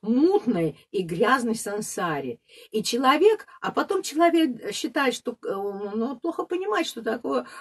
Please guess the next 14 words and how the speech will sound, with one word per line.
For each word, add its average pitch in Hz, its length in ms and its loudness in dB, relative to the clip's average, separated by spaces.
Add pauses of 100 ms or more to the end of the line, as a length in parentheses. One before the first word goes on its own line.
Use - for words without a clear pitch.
хорошие 302 460 -2
поступки. 339 800 0 (240)
Он 269 200 2
иногда, 294 500 2 (160)
ведь 247 160 -4
существует 262 720 0
понятие, 277 720 2
э, 190 560 -2
понимаете, 240 540 0
понимает, 233 540 -2
э, 190 180 -6
жертвы 233 580 -2 (200)
светлой, 277 600 2
сатвичные, 156 800 -4